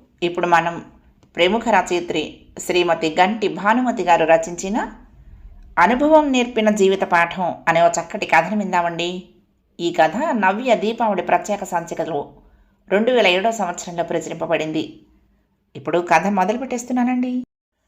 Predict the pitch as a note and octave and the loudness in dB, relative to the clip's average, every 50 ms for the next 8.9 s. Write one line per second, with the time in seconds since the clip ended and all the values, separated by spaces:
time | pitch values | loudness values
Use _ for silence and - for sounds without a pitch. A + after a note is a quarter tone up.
0 | _ _ _ _ _ _ _ _ _ _ _ _ _ _ - F3 F3 E3+ F3 F3+ | _ _ _ _ _ _ _ _ _ _ _ _ _ _ -2 0 2 2 2 2
1 | F#3+ G#3 G3 F3+ E3+ F3 G3 G#3 A#3+ A#3+ A#3+ B3 A#3 A#3+ G#3+ G#3 G3+ G#3 G3+ G#3+ | 0 0 0 2 2 2 2 0 -2 -4 -6 -6 -2 -2 0 0 0 0 0 0
2 | G3 G3 F#3+ F#3 G3 F#3+ F3+ E3+ D#3+ - - E3+ E3+ E3 F3 F3 F#3 A#3 D#4 - | 0 0 -2 -2 -2 -2 -2 -4 -6 -6 -4 -2 -2 -2 -2 -2 -4 -4 -6 -8
3 | - - - _ _ _ _ _ _ _ _ _ - D#3+ D#3 D#3 F3+ G#3 G#3+ A#3+ | -12 -20 -20 _ _ _ _ _ _ _ _ _ -4 0 2 2 2 2 0 -2
4 | G#3+ A3 G3+ F#3 - - - F#3+ F3 E3+ E3+ E3+ E3+ E3+ E3+ E3 D#3+ D#3+ D#3+ D3+ | 0 0 0 0 -2 -4 -4 -2 -2 -2 -4 -6 -8 -8 -8 -8 -6 -6 -6 -8
5 | - - - _ _ _ _ _ _ _ _ _ _ _ _ _ _ _ _ - | -10 -14 -20 _ _ _ _ _ _ _ _ _ _ _ _ _ _ _ _ -4
6 | - D3 E3 F#3 G3+ G3+ G#3 G3 G3 F#3 F3 E3 E3+ E3+ E3+ E3 F3 F#3 F3+ - | 0 2 2 2 2 2 0 0 0 -2 -6 -6 -6 -6 -6 -4 -4 -6 -6 -6
7 | C4 C#4 A#3+ G3 F3 E3 G3+ G3 - - - F#3+ - G3 G3 - - A#3 A3 A3 | -6 -4 0 0 0 0 0 -2 -4 -4 -4 -6 -4 -4 -4 -4 -4 -4 -2 -2
8 | G#3+ G#3 F#3+ E3+ E3 F#3 D#3+ D#3 D#3 D#3+ - D#3 D3+ F3 F3 - E3+ C3 | -2 -2 -4 -6 -6 -6 -6 -4 -4 -4 -4 -4 -6 -6 -4 -4 -6 -6